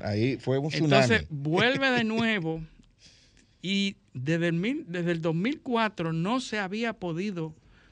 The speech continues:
Speaker 2: eh, contar con, con el, con la mayoría para pasar. Y entonces, a-, hace tres días que se logró la mayoría necesaria en la Cámara de Representantes
Speaker 1: Sí, pero
Speaker 2: para
Speaker 1: en el Senado,
Speaker 2: pasar.
Speaker 1: en el Senado eso no pasa.
Speaker 2: Exactamente.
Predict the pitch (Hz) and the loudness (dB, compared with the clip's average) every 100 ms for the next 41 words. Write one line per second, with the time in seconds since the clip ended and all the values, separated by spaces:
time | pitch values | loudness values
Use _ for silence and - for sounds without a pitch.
0 | - - _ _ _ - - 139 131 123 | -20 -20 _ _ _ -10 -4 0 0 0
1 | 117 - 151 135 127 185 175 156 151 139 | -2 -2 0 0 2 2 0 -6 -8 -6
2 | 135 117 117 - - - - 139 135 135 | -6 -6 -8 -14 -20 -20 -10 -4 -2 0
3 | 127 120 - 151 151 156 151 147 190 190 | -2 -4 -2 -2 0 2 2 2 0 0
4 | 160 143 127 123 156 139 127 147 - _ | -2 -4 -6 -6 -4 -4 -4 -10 -20 _
5 | _ - - - _ - 139 135 208 208 | _ -20 -20 -20 _ -6 -6 -4 -4 -2
6 | 202 190 - 170 196 185 170 175 190 180 | 0 0 -2 -4 -4 -6 -6 -4 -4 -2
7 | 185 170 160 - - - - - _ _ | -2 -2 -4 -12 -20 -20 -20 -20 _ _
8 | - 160 - 165 151 147 143 170 180 - | -2 -2 0 0 0 0 0 2 0 -2
9 | 147 151 156 156 151 151 175 208 202 185 | -6 -4 0 0 2 2 2 0 -2 -6
10 | 170 185 180 175 170 147 143 127 170 180 | -4 0 0 -2 -4 -6 -6 -4 -4 -2
11 | 180 170 170 165 170 165 151 143 117 156 | -2 -2 -4 -4 -4 -4 -4 -2 0 2
12 | 151 - 185 175 165 131 98 98 104 101 | 2 2 2 2 2 0 -4 -2 0 2
13 | 110 98 104 85 76 - 87 160 - - | 2 2 -2 -2 -6 -8 -4 -4 -4 -4
14 | 175 165 135 127 120 | -4 -4 -6 -4 -6